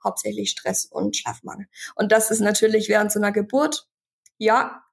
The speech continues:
<laughs> auf jeden Fall gegeben. Ähm, deshalb war ich halt vorher auch mit dem, äh, Chefarzt der Geburtsklinik, an die ich mich gewandt hab, im Kontakt, zumindest jetzt bei der zweiten Schwangerschaft. Bei der ersten Schwangerschaft wurde das Ganze so ein bisschen auf die leichte Schulter genommen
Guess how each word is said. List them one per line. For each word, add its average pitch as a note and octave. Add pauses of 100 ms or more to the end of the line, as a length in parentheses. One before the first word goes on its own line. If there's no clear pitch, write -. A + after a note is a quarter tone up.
<laughs> -
auf A#3
jeden B3+
Fall A3+
gegeben. G#3 (400)
Ähm, A3 (280)
deshalb A#3 (100)
war -
ich -
halt -
vorher G3+
auch G3+
mit G#3+
dem, G#3
äh, -
Chefarzt A3+
der G#3
Geburtsklinik, B3
an G#3+
die G#3
ich G#3
mich G#3
gewandt G#3+
hab, G#3+ (400)
im B3+
Kontakt, A#3+
zumindest A3+
jetzt G#3+
bei G3
der F#3+
zweiten G3
Schwangerschaft. C#4
Bei G#3
der G3+
ersten B3+
Schwangerschaft B3+
wurde A3+
das G#3+
Ganze A3
so A3
ein G#3+
bisschen B3+ (260)
auf B3
die B3+
leichte A3+
Schulter D4
genommen D4